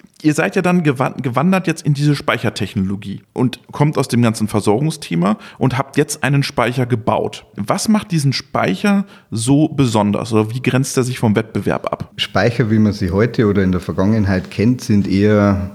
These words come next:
Speaker 2: U-S-V-Anlagen.
Speaker 1: Mhm. Erklär kurz, U S V?
Speaker 2: U S V einfach bei auch wieder Versorgungssicherheit, Rechenzentren, die müssen einfach gestützt werden, dürfen nicht ausfallen.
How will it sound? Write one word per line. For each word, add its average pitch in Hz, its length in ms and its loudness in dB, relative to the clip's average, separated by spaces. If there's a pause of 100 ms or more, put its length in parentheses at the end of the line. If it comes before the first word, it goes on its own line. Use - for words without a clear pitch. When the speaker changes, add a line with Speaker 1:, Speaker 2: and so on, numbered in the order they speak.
(140)
Speaker 2:
U-S-V-Anlagen. 110 1400 0 (200)
Speaker 1:
Mhm. 110 240 0
Erklär 110 300 0
kurz, 151 280 0
U 110 120 0
S 104 120 -4
V? 135 220 0 (180)
Speaker 2:
U 101 120 2
S 98 100 0
V 98 280 2
einfach 101 440 2
bei 95 340 2
auch 98 200 0
wieder 101 180 2
Versorgungssicherheit, 98 1200 0
Rechenzentren, 95 880 2
die 90 120 2
müssen 95 280 2
einfach 90 460 -2
gestützt - 460 -4
werden, 95 260 4
dürfen 92 240 0
nicht 80 140 0
ausfallen. 95 580 0